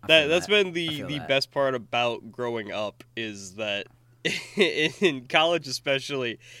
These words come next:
Speaker 2: anytime I would go out to get food, especially if for some reason I, I had a hankering for some Wendy's, I would buy some Wendy's, and then, you know, I would drive back to my apartment with it,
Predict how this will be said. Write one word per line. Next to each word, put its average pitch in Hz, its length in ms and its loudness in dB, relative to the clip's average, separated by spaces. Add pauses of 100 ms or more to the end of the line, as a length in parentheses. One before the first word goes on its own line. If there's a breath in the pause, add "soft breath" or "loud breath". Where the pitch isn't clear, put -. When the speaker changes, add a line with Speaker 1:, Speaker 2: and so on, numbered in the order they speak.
(140 loud breath)
Speaker 2:
anytime 170 480 4
I 160 80 4
would 139 140 -4
go 135 160 2
out 135 180 2
to 143 100 -10
get 120 280 -4
food, 117 380 -8
especially 139 560 -2
if 127 100 -2
for 135 180 -6
some 143 260 -4
reason 131 280 -4
I, 113 160 -2
I 117 120 -2
had 117 300 0
a 110 40 0
hankering 120 520 -4
for 120 200 -6
some 101 240 -12
Wendy's, 123 480 -6 (380 loud breath)
I 165 100 4
would 185 120 4
buy 214 200 4
some 151 200 -2
Wendy's, 143 520 -2 (400 soft breath)
and 147 160 0
then, 135 380 0
you 180 100 -2
know, 147 140 2
I 127 140 2
would 135 120 0
drive 131 280 -2
back 127 260 0
to 151 180 -6
my 120 140 -4
apartment 139 420 -4
with 107 200 -8
it, 110 160 -8